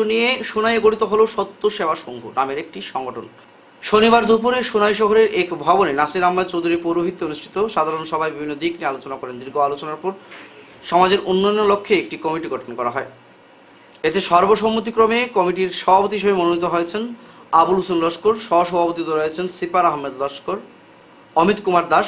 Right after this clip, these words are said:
শামীম হোসেন বড়ভূইয়া, সাধারণ সম্পাদক মনোনীত হয়েছেন জামিল আহমেদ বড়ভূইয়া,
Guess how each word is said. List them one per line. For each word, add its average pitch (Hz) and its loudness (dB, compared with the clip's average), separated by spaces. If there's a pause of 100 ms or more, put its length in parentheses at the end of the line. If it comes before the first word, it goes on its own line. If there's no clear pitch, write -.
শামীম 175 2
হোসেন 165 -6
বড়ভূইয়া, 151 -2
সাধারণ 156 0
সম্পাদক 147 -6
মনোনীত 147 -6
হয়েছেন 151 -8
জামিল 165 0
আহমেদ 147 -2
বড়ভূইয়া, 139 -4